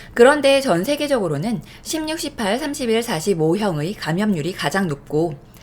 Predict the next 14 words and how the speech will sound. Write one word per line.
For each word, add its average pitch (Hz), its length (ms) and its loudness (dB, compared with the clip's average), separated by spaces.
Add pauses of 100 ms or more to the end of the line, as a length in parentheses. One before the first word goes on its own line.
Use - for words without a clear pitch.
(260)
우리나라의 277 640 0
경우에는 180 580 -2
십육, 269 540 -2
오십이, 170 480 -2
오십팔, 175 500 -6
십팔 285 360 -4
형 285 180 -4
순으로 170 400 -4 (400)
유병률이 185 560 2
높다고 160 540 -4
조사된 202 440 -2
바 151 60 -2
있다고 175 380 -4
해요. 202 200 -2